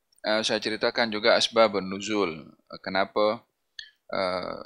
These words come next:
surat ini diturunkan oleh Allah, apa sebab musababnya. Di dalam Al-Quran ada ayat dan surat yang turun ada sebab, ada ayat atau surat yang turun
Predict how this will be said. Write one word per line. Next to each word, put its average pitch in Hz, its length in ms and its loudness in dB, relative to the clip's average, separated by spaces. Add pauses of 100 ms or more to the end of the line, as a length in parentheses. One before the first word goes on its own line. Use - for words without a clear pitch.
(420)
surat - 540 0
ini 113 180 -4
diturunkan 98 560 -2
oleh 85 240 -4
Allah, 76 400 -2
apa 98 320 -6
sebab 95 320 -4
musababnya. 92 800 -2
Di 87 160 -10
dalam 98 240 -2
Al-Quran 98 560 -2
ada 76 320 0
ayat 117 220 -2
dan 92 100 -4
surat 107 380 -2
yang 92 160 -8
turun 104 400 -2
ada 90 240 -8
sebab, 120 400 2 (720)
ada 95 240 0
ayat 107 340 4
atau 87 220 -2
surat 92 400 -2
yang 82 240 -6
turun 98 400 -4